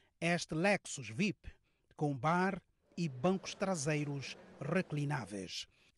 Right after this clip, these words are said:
Obviamente, proporcionava uma viagem de luxo para o passageiro especial Pedro Lussat,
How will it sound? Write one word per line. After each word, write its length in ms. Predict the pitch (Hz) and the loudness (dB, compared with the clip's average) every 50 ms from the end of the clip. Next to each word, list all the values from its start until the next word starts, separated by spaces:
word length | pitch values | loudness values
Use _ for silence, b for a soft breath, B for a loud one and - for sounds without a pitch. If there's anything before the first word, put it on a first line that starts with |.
| b _ | b _
Obviamente, 600 | - 156 151 - 156 156 160 185 202 196 - 143 | 0 0 0 2 0 2 2 2 2 0 -2 -4
proporcionava 760 | - - 226 226 - 165 - - 156 135 151 180 214 196 170 | -2 -2 -2 -2 -2 -6 -6 -6 -4 -2 0 0 0 0 0
uma 160 | 165 151 143 | 0 0 -2
viagem 460 | 135 - 151 170 175 170 147 139 143 | -2 0 0 2 2 2 0 -2 -4
de 80 | 127 131 | -4 -2
luxo 420 | 147 156 214 262 285 - - 156 | 0 0 0 0 0 -2 -4 -4
para 180 | - 160 147 143 | -4 -4 -4 -4
o 60 | 135 | -4
passageiro 560 | - - 226 - - 165 147 131 170 170 143 | -2 -2 -2 0 0 -2 0 0 0 -2 -2
especial 760 | 143 - - - - - - 147 147 156 160 156 160 160 b b b b b b b | -4 -8 -8 -8 -8 -6 -4 -2 -2 0 0 0 0 0 b b b b b b b
Pedro 300 | - 208 185 175 156 151 | -2 0 0 0 0 -2
Lussat, 640 | 143 160 185 - - - 170 135 - - _ - - | -2 -2 -2 0 0 0 0 -2 -4 -6 _ -18 -18